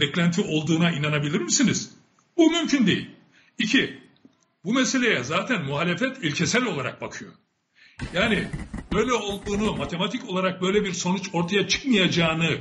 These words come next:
bildiği halde niye gündeme getiriyor, e, Sayın Cumhurbaşkanı ve, e, Sayın Bahçeli? Onu da ben söyleyeyim. İlk defa Sayın Cumhurbaşkanı Ocak ayında bu yeni anayasa yapa-, yapılmalı,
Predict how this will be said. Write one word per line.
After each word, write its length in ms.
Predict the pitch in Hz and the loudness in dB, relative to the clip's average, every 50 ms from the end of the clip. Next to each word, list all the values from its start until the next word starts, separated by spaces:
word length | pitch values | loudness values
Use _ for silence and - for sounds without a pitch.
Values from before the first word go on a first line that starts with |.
| - - - - | -6 -14 -8 -2
bildiği 460 | 147 170 190 190 175 202 220 254 294 | 2 2 4 4 6 6 8 8 8
halde 600 | - - 143 143 147 147 - - 180 143 - - - - _ _ _ _ _ - | 6 4 0 -2 -4 -2 -2 0 0 0 0 -2 -8 -16 _ _ _ _ _ -8
niye 600 | 151 156 170 190 214 254 269 254 214 165 - - - | -2 2 4 6 8 8 8 8 6 2 -2 -6 -10
gündeme 340 | 151 156 151 147 139 139 131 | -10 -10 -8 -6 -6 -6 -6
getiriyor, 520 | 127 131 127 - 143 127 123 120 110 104 101 - - 135 | -6 -8 -10 -10 -8 -6 -4 -4 -4 -6 -8 -10 -10 -8
e, 180 | 123 123 117 | -6 -4 -2
Sayın 260 | - - 156 143 143 | -2 0 0 0 0
Cumhurbaşkanı 640 | 127 135 139 143 135 127 127 - - - 123 120 120 120 | -2 -2 -2 -2 -2 -2 -2 -2 -2 -2 -4 -4 -2 0
ve, 100 | 117 113 | 0 0
e, 800 | 110 107 - - 123 113 113 110 110 110 110 113 110 110 110 123 | 0 -2 -2 -4 -2 -2 -2 -2 -2 -2 -2 -4 -4 -4 -2 0
Sayın 340 | - - 143 139 131 117 | 0 2 2 2 2 4
Bahçeli? 500 | 139 165 170 - 208 196 240 285 285 - - - - - _ _ _ _ | 2 2 2 4 4 4 4 2 0 -2 -10 -16 -20 -20 _ _ _ _
Onu 220 | 214 226 254 233 | 4 4 6 6
da 260 | 202 175 143 143 135 151 | 4 4 2 0 -2 -2
ben 120 | 165 165 | -2 -2
söyleyeyim. 580 | 165 - - 165 147 139 135 123 180 262 - - - - - - - - _ _ _ - | 0 0 0 0 0 0 0 -2 -2 -2 -4 -6 -14 -20 -20 -20 -20 -20 _ _ _ 0
İlk 180 | - 285 285 285 | 2 2 2 0
defa 260 | 247 185 165 190 175 | -2 0 0 0 0
Sayın 240 | 175 190 190 214 226 | 0 0 0 -2 -2
Cumhurbaşkanı 600 | 196 202 226 208 190 175 180 - 160 160 208 247 | -2 -2 -2 0 0 -2 -2 -2 -4 -4 -4 -4
Ocak 300 | 202 170 170 - - - | -2 2 2 2 2 2
ayında 420 | 185 170 165 156 147 143 135 123 | 0 0 0 -2 -4 -6 -4 -2
bu 280 | 175 220 185 170 - - | -2 0 0 0 -2 -2
yeni 220 | 139 165 180 220 233 | -2 0 0 2 2
anayasa 400 | 180 165 170 170 147 - - 156 | 2 0 0 0 0 0 0 0
yapa-, 400 | 147 151 151 - 165 156 160 147 | 0 0 0 -2 -2 -4 -2 -2
yapılmalı, 600 | 156 156 - 170 151 156 156 156 175 165 127 - | -4 -4 -4 -4 -4 -2 0 2 2 2 2 0